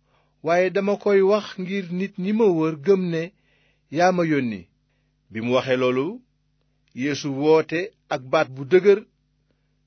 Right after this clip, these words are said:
ne, "Lasaar, ñëwal ci biti." Néew bi daldi génn. Ñu gis càngaay li ñu takke woon tànk yi ak loxo yi, ak kaala gi ñu muure woon kanam gi. Yeesu ne leen,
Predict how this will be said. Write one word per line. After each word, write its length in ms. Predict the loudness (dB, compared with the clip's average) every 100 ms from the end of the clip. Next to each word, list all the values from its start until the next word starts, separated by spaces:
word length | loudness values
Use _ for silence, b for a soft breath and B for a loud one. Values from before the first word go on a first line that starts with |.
| _
ne, 260 | -8 -2 -2 -4 _ _ _ _
"Lasaar, 640 | -6 -4 2 4 6 4 2 -6 _ _ _ _ _ 0
ñëwal 320 | 8 10 10
ci 100 | 8
biti." 340 | 0 0 0 -6 -8 _ _ _ _ _ _ _ _
Néew 200 | -4 -2
bi 100 | 0
daldi 280 | 2 2 0 -4
génn. 240 | -4 -4 -8 _ _ _ _ _ _
Ñu 100 | -10 -6
gis 160 | -6 -2
càngaay 520 | 0 0 0 0 0 -6 _ _ _ -14
li 80 | -8
ñu 100 | -4
takke 240 | -4 -2
woon 240 | -2 -2 -2
tànk 240 | -4 -4 -6
yi 160 | -8 -6
ak 140 | -6
loxo 280 | -2 -2 -4
yi, 180 | -6 -12 -18 _ _ _ _ _
ak 140 | -10 -10
kaala 360 | -2 -2 -2 -6 -14 _ _ _ _ _ -14
gi 140 | -8
ñu 120 | -4 -2
muure 320 | 0 0 2
woon 200 | 0 -2
kanam 300 | -2 -4 -4
gi. 140 | -10 -16 _ _ _ _ _ _ -8
Yeesu 320 | 0 0 0
ne 140 | -2
leen, 240 | -2 -2